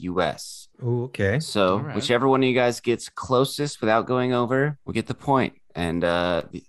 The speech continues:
Speaker 1: some of these are probably a little bit higher than you might think. So let's go off first with how many tanks do you think were produced for the war by the United States of America?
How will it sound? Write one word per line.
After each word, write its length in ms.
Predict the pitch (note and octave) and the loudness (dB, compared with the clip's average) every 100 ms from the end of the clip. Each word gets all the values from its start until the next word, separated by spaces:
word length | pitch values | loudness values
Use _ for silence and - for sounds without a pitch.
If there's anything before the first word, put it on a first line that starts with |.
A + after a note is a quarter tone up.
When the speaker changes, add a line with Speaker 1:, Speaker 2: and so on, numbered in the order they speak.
| E3 | -14
Speaker 1:
some 220 | - D#3 | -10 -6
of 20 | |
these 140 | F3 E3+ | -6 -6
are 40 | |
probably 200 | E3 D#3+ | -8 -4
a 40 | D3+ | -4
little 120 | C#3+ | -6
bit 100 | C#3 | -8
higher 300 | C#3 C3+ C#3 | -6 -4 -4
than 140 | B2+ | -6
you 120 | A#2+ | -6
might 320 | F#2 A2+ B2+ - | -4 -4 -4 -8
think. 200 | G#2 - _ _ | -8 -8 _ _
So 220 | - - | -14 -8
let's 300 | A2 D3 - | -2 -2 -2
go 260 | - F#3+ F#3 | -6 -2 0
off 280 | F3 E3+ - | 2 2 -2
first 400 | - C#3+ D3+ - | -2 -2 -2 -8
with 320 | A#2 A#2+ A2+ - | -4 -4 -4 -8
how 200 | D#3+ F#3 | -6 -4
many 520 | G#3 G3+ G3 F#3+ - _ | -4 -6 -6 -8 -10 _
tanks 840 | - - B2 B2+ - - - - - - | -12 -6 -2 -2 -4 -14 -14 -16 -20 -12
do 120 | F#2 | -8
you 80 | F#2+ | -6
think 300 | A2+ F#2 F#2+ | -4 -4 -2
were 100 | F2+ | -6
produced 840 | G2+ F#2+ G2 G2 F2+ - - - _ _ | -6 -10 -4 -4 -4 -8 -14 -18 _ _
for 220 | _ - E2 | _ -6 -4
the 100 | E2 | -4
war 400 | E2+ E2+ D2 C#2+ | -4 -2 -2 -4
by 160 | D#2 | -8
the 100 | D#2 | -10
United 460 | D#2 D#2 F#2+ G#2 G2 | -10 -6 -4 -6 -10
States 400 | - - E2 - | -14 -10 -12 -10
of 80 | E2+ | -10
America? 560 | D#2 C2+ B1 - - | -10 -10 -14 -20 -20